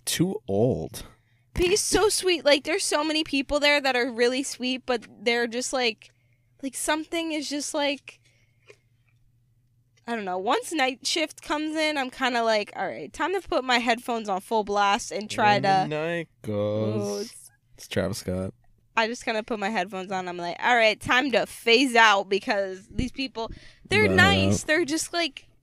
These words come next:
Speaker 2: characters. Let me say that.
Speaker 1: I can't wait till I get my own office so that I can just phase out.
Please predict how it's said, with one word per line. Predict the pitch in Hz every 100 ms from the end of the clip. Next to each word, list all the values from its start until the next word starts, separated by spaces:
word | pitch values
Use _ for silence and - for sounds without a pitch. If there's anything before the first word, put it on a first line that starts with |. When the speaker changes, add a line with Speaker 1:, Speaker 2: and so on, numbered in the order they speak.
| _
Speaker 2:
characters. | - 370 320 269 _ - - 233
Let | 233
me | 254
say | 262 - -
that. | 107 - - -
Speaker 1:
I |
can't | 107 117
wait | 104 95
till |
I | 95
get | 95
my | 92
own | 92
office | 90 92 90 95 92
so | 98
that | 95
I | 95
can | 98
just | 98 98 -
phase | - 101 90 92
out. | 90 92 95